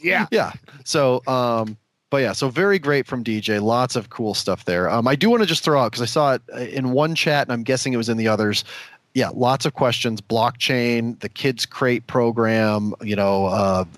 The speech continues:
Speaker 2: s-, uh, you know, even the, the hashtag question. Um, it, basically, we just didn't have enough time. We knew that we had l-, twenty minutes or less with D J, so it was all about retail tonight. But we will try our best to get him back on, 'cause he's, he's great to talk to.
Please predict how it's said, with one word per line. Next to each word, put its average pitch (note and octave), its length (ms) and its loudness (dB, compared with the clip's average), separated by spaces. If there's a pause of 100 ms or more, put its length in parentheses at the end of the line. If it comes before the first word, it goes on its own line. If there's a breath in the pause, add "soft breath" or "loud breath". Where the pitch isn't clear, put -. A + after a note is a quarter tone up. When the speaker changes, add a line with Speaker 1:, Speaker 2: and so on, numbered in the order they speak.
(440)
Speaker 2:
s-, - 320 -6
uh, G2 460 0 (260)
you A#2+ 80 2
know, G2+ 140 4
even D3 240 4
the, A#2 240 4 (240 loud breath)
the B2 80 0
hashtag C3 560 0
question. B2+ 480 -2 (440 loud breath)
Um, G#2+ 580 0
it, B2+ 360 -10
basically, C#3 360 2
we B2 100 4
just A#2 160 -4
didn't C3 180 0
have A#2+ 180 2
enough A2 180 -2
time. F#2+ 320 0
We F#2+ 120 -8
knew G2+ 160 -6
that G2 100 -4
we G2+ 100 -6
had G#2 260 0 (200)
l-, G#2 360 -8
twenty B2 320 2
minutes G#2+ 280 0
or G2+ 100 0
less F#2+ 260 0
with G#2 160 -6
D G2+ 160 0
J, F#2 180 0
so G#2 160 0
it F#2+ 40 0
was G#3+ 120 0
all C#3 220 4
about A#2+ 260 2
retail G#2+ 380 -2
tonight. F2+ 360 -4
But E2+ 100 -4
we A#2 140 2
will A2 140 2
try B2+ 560 2
our A2+ 180 2
best G#2+ 340 -2
to A2+ 40 -4
get G#2 140 -2
him G2+ 100 -2
back F#2+ 240 0
on, F#2 300 -2 (500 loud breath)
'cause A2 160 -2
he's, C3+ 380 2
he's F3+ 200 -2
great B2+ 300 -2
to A2+ 80 -2
talk C3 300 -2
to. D#2 200 -8